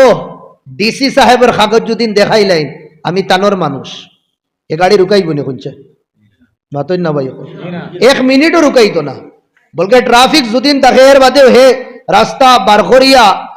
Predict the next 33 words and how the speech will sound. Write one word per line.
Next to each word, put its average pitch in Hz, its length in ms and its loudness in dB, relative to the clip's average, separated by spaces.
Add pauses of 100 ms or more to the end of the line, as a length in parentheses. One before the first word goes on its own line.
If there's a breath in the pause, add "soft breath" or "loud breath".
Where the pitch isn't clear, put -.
"ই 180 80 -4
বেটারে 180 380 2
রাস্তা 180 300 -2
দেখো 180 200 -4
বাবা, 170 260 -2
তুমি 190 200 -4
জলদি 151 300 -6
যাও।" 123 380 -14 (320)
হেনে 247 380 -4 (880)
ও 294 240 2
তার 285 280 0
মানুষের 247 340 2 (960)
গাড়ি 180 280 0
আইস। - 380 -8 (720)
যে 147 180 -6
সময় 254 320 0
আল্লাহ 240 240 0
নবী 240 320 -2
দেখবা, 240 360 0
"ই 240 140 -2
বন্দা 214 340 -2
তো 233 140 -2
আমার 220 260 0
হবিবর, 214 520 0 (340)
হ্যাঁ, 220 320 0
সুন্নত 185 460 -6
লই 180 200 0
আইস", - 400 -10 (640)
এগুলি 208 260 0
আর 220 120 0
সওয়াল 190 360 -4
কিতা 156 260 -8
করতাম? - 360 -14